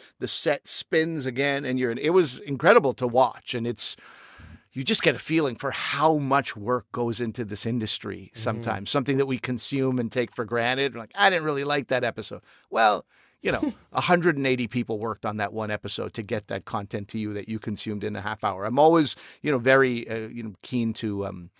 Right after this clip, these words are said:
Speaker 1: to mention that. Um, then wh-, who are, yeah, so that's Dave Foley. Then after, uh, being a warm-up guy, I also,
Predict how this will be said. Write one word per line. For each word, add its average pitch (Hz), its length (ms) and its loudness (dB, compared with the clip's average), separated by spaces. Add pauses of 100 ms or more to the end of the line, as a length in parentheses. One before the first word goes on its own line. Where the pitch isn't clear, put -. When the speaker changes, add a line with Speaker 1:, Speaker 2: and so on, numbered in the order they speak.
(500)
Speaker 1:
to 127 120 -4
mention 120 420 0
that. 113 320 0 (320)
Um, 139 600 4 (100)
then 180 380 4 (800)
wh-, 143 240 -2
who 170 140 2
are, 160 120 2
yeah, 143 140 6
so - 140 -2
that's 151 240 2
Dave 147 240 8
Foley. 151 380 6
Then 196 160 8
after, 196 480 8
uh, 147 80 6
being 147 280 4
a 135 100 4
warm-up 143 460 4
guy, 117 220 2
I 113 160 2
also, 113 520 2